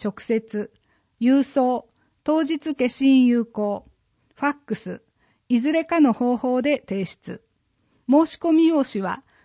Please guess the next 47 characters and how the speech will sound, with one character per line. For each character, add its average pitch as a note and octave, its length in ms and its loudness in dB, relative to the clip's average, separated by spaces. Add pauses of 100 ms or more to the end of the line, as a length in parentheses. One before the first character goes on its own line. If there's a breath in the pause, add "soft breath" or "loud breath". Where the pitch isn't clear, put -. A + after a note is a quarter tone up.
(100)
ど D#4+ 220 -2
う C#4 60 -2
か - 260 -6
窓 A#3 260 0
口、 G#3 440 -2 (240)
ま A3 160 -2
た C4+ 160 -2
は G3 260 -4 (100)
市 - 380 -6
ホ D4+ 200 2
ー - 20 6
ム D#4 160 4
ペ D#4+ 160 -2
ー D4 60 0
ジ A#3 100 -6
か A3 160 -4
ら A3+ 260 -2
入 B3+ 220 2
手 G#3 160 -4
で G3+ 160 -4
き G#3 120 -6
ま F#3+ 140 -6
す。 - 240 -20 (720)
そ - 180 -2
の D#4 140 6
他、 G#3+ 260 -6 (460)
四 - 200 -4
月 D4+ 340 0
上 C#4+ 240 2
旬 C#4 280 6
に C4+ 320 0 (140)
当 D#4 180 0
落 D#4 320 -2
決 C#4+ 260 -4
定 D4+ 220 -2
通 D4 240 -2
知 G#3+ 180 -6
を G#3+ 260 -2
送 A#3 240 -2
付 B3+ 160 -4
予 A3+ 160 -2
定 G3 260 -6
で F3+ 140 -12
す。 - 160 -20 (920)
六 A#3 300 0
の C4+ 160 2
二、 A3 320 -4